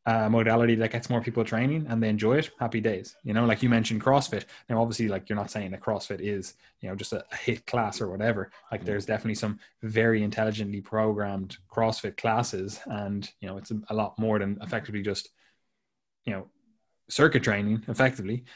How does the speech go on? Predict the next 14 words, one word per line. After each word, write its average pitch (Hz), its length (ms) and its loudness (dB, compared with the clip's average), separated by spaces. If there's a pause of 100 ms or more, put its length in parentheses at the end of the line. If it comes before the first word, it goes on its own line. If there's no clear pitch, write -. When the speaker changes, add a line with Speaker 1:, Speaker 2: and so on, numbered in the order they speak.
(180)
Speaker 1:
Um, 107 500 0 (300)
but, 110 320 6 (1600)
like, 110 160 0
they 120 160 6
do 127 120 8
it 120 40 6
really 117 180 6
well 135 200 6
because 104 180 0
there's 107 140 0
a - 40 -8
community 117 380 4
aspect 101 420 -4
and, 104 320 -4